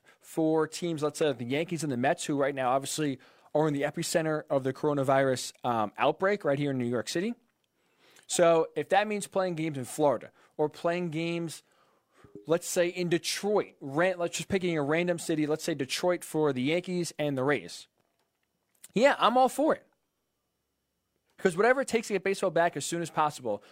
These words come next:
whatever it takes to get the N B A and N H L back as soon as possible, I'm all in for it. It's not just a baseball thing. This is the N B A and N H L as well, 'cause all three of those sports right now are in the same boat about either starting their season for M L B or resuming the end of their season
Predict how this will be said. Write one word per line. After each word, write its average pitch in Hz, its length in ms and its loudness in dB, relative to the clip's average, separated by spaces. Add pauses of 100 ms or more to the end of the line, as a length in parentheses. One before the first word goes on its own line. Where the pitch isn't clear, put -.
whatever 196 240 2
it 196 60 -2
takes 196 180 -4
to - 80 -18
get 175 160 -2
the 170 140 0
N 180 100 0
B 175 120 -2
A 165 100 -4
and 170 340 -6
N 165 140 -4
H 185 220 -2
L 247 120 6
back 127 380 -2
as 151 120 -2
soon 170 200 -2
as 139 80 -6
possible, 135 440 0
I'm 196 160 0
all 220 120 0
in 233 80 -2
for 131 180 -2
it. 127 40 -2
It's 147 60 -4
not 208 120 2
just 202 120 -6
a 165 40 -8
baseball 180 300 -2
thing. 143 180 -4
This 190 120 -2
is 175 200 -2 (480)
the 151 100 2
N 190 120 6
B 196 100 2
A 196 80 2
and 175 80 2
N 175 100 2
H 175 140 0
L 165 80 6
as 143 100 0
well, 156 140 4
'cause 147 120 -10
all 180 200 4
three 196 180 -2
of 190 60 2
those 175 120 2
sports 175 340 -2
right 147 100 0
now 123 240 0 (340)
are 165 80 4
in 175 60 0
the 160 80 0
same 175 320 -2
boat 147 200 4
about 143 220 0
either 123 140 -4
starting 180 400 2
their 214 100 0
season 196 300 -4
for 170 120 0
M 151 140 2
L 156 60 4
B 117 240 -2 (260)
or 160 160 2
resuming 151 640 -2 (300)
the 160 120 0
end 220 80 0
of 190 80 2
their 147 80 0
season 127 340 -8